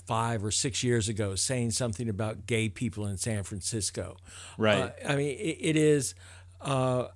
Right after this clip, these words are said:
Speaker 1: as a people, as a society, we have, uh, gone beyond this sort of thing. This is, you know, baseball rules are right there with the H B two rule in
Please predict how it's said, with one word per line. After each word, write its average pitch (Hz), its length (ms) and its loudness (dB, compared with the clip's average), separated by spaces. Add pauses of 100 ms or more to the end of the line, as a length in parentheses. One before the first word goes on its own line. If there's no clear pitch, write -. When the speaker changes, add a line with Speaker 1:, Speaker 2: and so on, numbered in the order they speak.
(120)
Speaker 1:
as 127 340 2
a 107 280 0 (100)
people, 156 400 0
as 120 220 2
a 113 100 2
society, 120 920 0 (300)
we 127 260 2
have, 113 460 -2 (380)
uh, 117 360 -2 (500)
gone 151 400 0
beyond 107 580 2
this 92 180 -2
sort 92 280 -2
of 87 80 -6
thing. 85 420 -6
This 202 280 -2
is, 104 260 -4 (440)
you 135 180 -8
know, 117 100 -10
baseball 147 720 4
rules 127 520 2
are 107 120 2
right 110 340 2
there 117 260 6
with 101 260 2
the 92 200 -4 (300)
H 127 400 -2
B 120 160 4
two 113 480 4
rule 104 420 2
in 92 360 -2